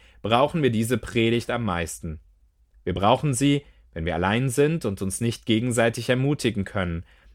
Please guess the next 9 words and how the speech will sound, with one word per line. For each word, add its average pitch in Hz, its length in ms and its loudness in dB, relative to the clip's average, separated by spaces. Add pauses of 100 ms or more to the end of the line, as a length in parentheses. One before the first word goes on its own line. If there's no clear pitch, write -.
(220)
unter 139 300 2
der 123 160 4
Woche, 143 380 6
auf - 140 0
der 98 200 0
Arbeit, 117 520 2 (600)
in 101 80 -2
durchwachten 113 580 0
Nächten. 87 540 -4